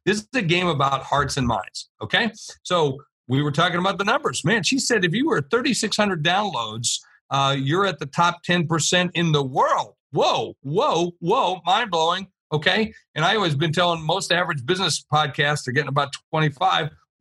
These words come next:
twenty-five hundred downloads. Now, that's not gonna make you famous, but it's gonna make you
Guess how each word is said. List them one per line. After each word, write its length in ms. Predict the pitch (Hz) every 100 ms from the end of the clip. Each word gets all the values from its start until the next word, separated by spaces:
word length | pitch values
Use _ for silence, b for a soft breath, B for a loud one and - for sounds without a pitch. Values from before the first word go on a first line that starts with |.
| 113 110
twenty-five 720 | - - 185 233 - 151 160 170
hundred 340 | 160 170 175 165
downloads. 420 | 208 247 135 110
Now, 200 | 165 139 b b
that's 240 | 165 190 202
not 100 | 226
gonna 140 | 165
make 240 | 135 151 131
you 80 |
famous, 440 | 113 165 208 135 -
but 160 | 127
it's 120 | 117 -
gonna 200 | 147 123
make 360 | 135 139 -
you 300 | 123 120 113